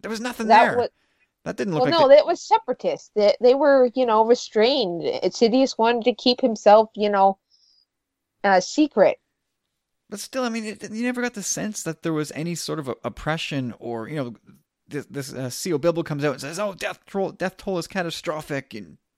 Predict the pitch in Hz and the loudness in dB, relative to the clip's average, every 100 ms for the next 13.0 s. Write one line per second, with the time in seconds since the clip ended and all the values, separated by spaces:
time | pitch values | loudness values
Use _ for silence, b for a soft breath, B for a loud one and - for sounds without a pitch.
0 | _ _ _ _ _ _ _ _ _ _ | _ _ _ _ _ _ _ _ _ _
1 | _ _ 156 180 202 247 220 185 - _ | _ _ -14 -10 -6 -6 -6 -10 -14 _
2 | - 151 165 143 110 123 _ _ 131 117 | -8 -6 -2 -2 -4 -10 _ _ -8 -6
3 | 110 - 113 - 104 113 156 175 170 175 | -6 -8 -10 -10 -12 -10 -8 -8 -8 -10
4 | 160 143 180 170 b b b b b _ | -10 -8 -8 -8 b b b b b _
5 | 190 - _ - 165 120 - 185 165 156 | -12 -12 _ -8 -8 -8 -12 -12 -8 -8
6 | 151 156 151 147 143 139 _ 127 139 - | -6 -6 -4 -4 -6 -10 _ -14 -12 -10
7 | 143 139 135 139 143 - - - 208 233 | -6 -6 -6 -6 -8 -10 -16 -12 -12 -10
8 | 254 226 185 - 160 160 - 117 120 - | -10 -12 -12 -10 -8 -8 -10 -8 -8 -10
9 | - - 127 113 104 110 - - - _ | -18 -8 -6 -4 -6 -8 -12 -20 -20 _
10 | _ _ _ _ - - 180 160 120 143 | _ _ _ _ -14 -4 -2 -2 -2 -2
11 | 139 101 123 113 - - 98 110 - 139 | -2 -4 -6 -6 -10 -12 -12 -12 -12 -6
12 | 190 156 - 104 123 107 - 131 110 | -4 -2 -6 -8 -8 -8 -6 -4 -4